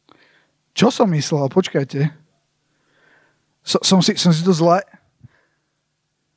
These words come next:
Daj Matúš dvadsaťdva, tridsaťsedem, tridsaťdeväť. Áno, ale tridsaťsedem. <laughs> Vy, a už sa tam dostaneme. Výborné.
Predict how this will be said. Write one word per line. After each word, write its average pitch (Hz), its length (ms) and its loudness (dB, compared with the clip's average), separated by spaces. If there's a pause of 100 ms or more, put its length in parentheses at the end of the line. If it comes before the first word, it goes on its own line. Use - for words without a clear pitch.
(440)
Daj 175 160 0
Matúš 170 400 2
dvadsaťdva, 226 640 2
tridsaťsedem, 202 560 0
tridsaťdeväť. 220 720 0 (2750)
Áno, 143 560 2 (160)
ale 151 160 -6
tridsaťsedem. 165 580 0
<laughs> - 1500 -8 (680)
Vy, 262 240 2
a 185 160 0
už 254 80 0
sa 269 80 2
tam 226 160 0
dostaneme. 165 480 -2 (320)
Výborné. 185 480 2